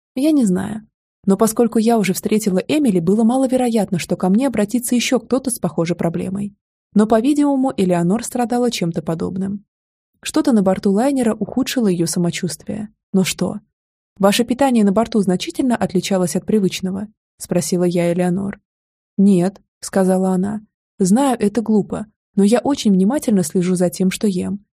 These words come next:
Я ответственно отношусь к своему питанию". "Она очень следит за питанием",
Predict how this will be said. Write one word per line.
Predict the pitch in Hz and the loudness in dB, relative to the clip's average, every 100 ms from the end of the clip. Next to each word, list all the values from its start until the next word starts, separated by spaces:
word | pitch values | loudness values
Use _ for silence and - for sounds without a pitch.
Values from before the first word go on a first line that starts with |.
| _ - | _ 0
Я | 202 | 2
ответственно | - 226 247 254 - 170 170 | 2 0 0 0 0 -2 0
отношусь | 175 175 - 311 | -2 -4 -4 -6
к | - | -8
своему | - 165 170 | -2 0 0
питанию". | 175 185 170 175 190 208 _ _ _ _ _ _ | -2 -4 -4 -4 -6 -10 _ _ _ _ _ _
"Она | 190 180 185 | 0 4 4
очень | 214 226 190 | 4 2 0
следит | 175 175 180 | 0 0 0
за | 160 | 0
питанием", | 180 180 170 175 190 202 | -4 -4 -6 -4 -6 -8